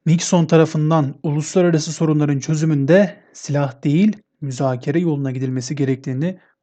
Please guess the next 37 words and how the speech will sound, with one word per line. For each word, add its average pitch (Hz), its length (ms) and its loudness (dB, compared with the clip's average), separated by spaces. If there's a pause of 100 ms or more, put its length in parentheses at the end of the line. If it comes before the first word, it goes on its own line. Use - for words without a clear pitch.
vurgulayan 131 520 -4
bir - 500 -4
doktrindi. 120 460 -6 (360)
Evet, 139 400 -2 (720)
bu 180 40 -10
sorumuza 131 420 -2
birlikte 127 520 -2
ne 160 100 -4
yaptık? 147 480 -4
Yine 143 240 -2
sizlerle 131 420 -2
beraber 135 440 0
Ö 135 160 -2
S 131 240 -2
M 135 320 0
ayarında, 131 540 0 (600)
e, - 60 -8
Ö 147 360 -4
S 131 140 -6
M 127 120 -4
tadında 135 360 0
ne 151 60 -2
yaptık? 147 260 -2
Sorumuzu 131 400 -4
çözmüş 143 380 -4
olduk. 147 340 0 (600)
E, 151 120 -4
sorular 180 340 0
aşağı 190 280 0
yukarı 165 300 0
böyle 165 220 4
gelir 127 200 0
arkadaşlar. 131 500 -4
Çok - 280 -4
çok 139 260 -4 (300)
kendinizi 135 480 -4
kasmaya 143 640 -2